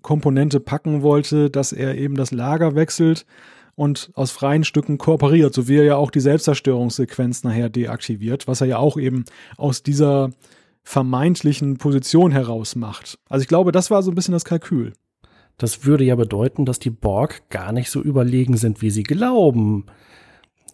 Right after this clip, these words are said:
Speaker 2: wenn sie Data nicht einfach assimilieren können und ihn dazu zwingen können, dieses Wissen rauszugeben.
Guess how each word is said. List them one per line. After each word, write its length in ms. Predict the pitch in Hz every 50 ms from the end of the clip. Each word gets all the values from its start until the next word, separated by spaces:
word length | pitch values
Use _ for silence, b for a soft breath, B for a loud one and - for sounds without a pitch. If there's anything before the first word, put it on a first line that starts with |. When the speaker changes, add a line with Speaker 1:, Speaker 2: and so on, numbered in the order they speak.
| _ _ _ -
Speaker 2:
wenn 140 | 113 120
sie 140 | 117 123 117
Data 280 | 117 120 120 - 120 117
nicht 220 | 120 123 117 -
einfach 260 | 120 127 - 123 -
assimilieren 520 | 120 127 123 135 120 117 131 147 135 123 127
können 240 | 110 131 131 123 117
und 120 | 113 -
ihn 100 | 127 123
dazu 200 | 117 110 - 123
zwingen 300 | 113 - - 127 120 127
können, 220 | 117 - 123 113 107
dieses 280 | 107 101 98 101 -
Wissen 200 | - 190 - 123
rauszugeben. 580 | 104 104 110 107 - - 113 110 110 107 107 107